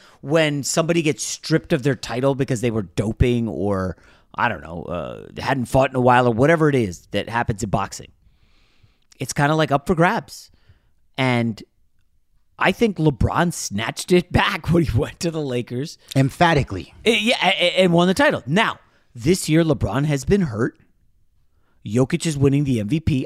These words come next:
Speaker 1: I don't think anybody would say Jokic is the best player in the N B A, right? Um,
Speaker 2: No.
Speaker 1: So I kinda sorta think it's up for grabs. Now,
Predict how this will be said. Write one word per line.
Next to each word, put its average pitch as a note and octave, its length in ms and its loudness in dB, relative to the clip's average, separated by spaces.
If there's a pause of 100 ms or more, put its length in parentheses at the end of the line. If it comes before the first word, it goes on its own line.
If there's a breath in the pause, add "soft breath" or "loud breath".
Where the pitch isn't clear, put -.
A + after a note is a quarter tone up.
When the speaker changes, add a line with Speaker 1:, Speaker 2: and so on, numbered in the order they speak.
Speaker 1:
I A2+ 80 -6
don't G#2+ 160 -4
think - 260 -8
anybody A#2+ 400 0
would E2+ 120 -10
say F2+ 200 -4
Jokic F#2 380 -6
is E2 80 -14
the E2+ 100 -14
best - 380 -8
player G2+ 220 -2
in F2 80 -4
the E2+ 100 -8
N G2 80 -6
B E2+ 180 -6
A, A2+ 240 -6 (120)
right? G2+ 260 -8 (480)
Um, A2 340 -4
Speaker 2:
No. F#2+ 180 -4 (1160)
Speaker 1:
So - 160 -4
I D#3+ 100 -4 (160)
kinda B3 480 0
sorta A3+ 440 2
think F#3+ 200 -4
it's G#3 120 -2
up G#3+ 120 0
for A3 80 -6
grabs. A#3 300 0
Now, F#3 220 -2